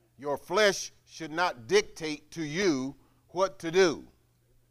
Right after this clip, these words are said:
The spirit man is to be in control, not the flesh man, not the world. Because that's the man, the outward man, who is the flesh man. He's the man who engages with the world.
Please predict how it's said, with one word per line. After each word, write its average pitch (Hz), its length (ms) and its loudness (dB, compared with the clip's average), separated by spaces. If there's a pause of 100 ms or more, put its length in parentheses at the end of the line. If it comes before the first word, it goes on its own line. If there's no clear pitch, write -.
(720)
The 139 120 -14
spirit 202 600 0
man 123 500 -4
is 147 200 -12
to 151 100 -14
be 147 220 -8
in 139 160 -8
control, 156 720 -2 (320)
not 175 340 2
the 151 80 -14
flesh 202 380 0
man, 135 400 -10 (180)
not 185 380 -2
the 175 80 -8
world. 180 500 2 (880)
Because 151 460 -4
that's 196 340 2
the 247 120 -12
man, 156 500 -6 (220)
the 156 160 -2
outward 226 420 4
man, 165 500 -4 (300)
who 180 220 -2
is 160 120 0
the 175 100 -4
flesh 254 380 0
man. 135 400 -12 (380)
He's 269 300 -4
the 196 100 -2
man 185 340 0
who 185 180 -4
engages 185 580 0
with 180 220 -6
the 175 80 -8
world. 190 480 0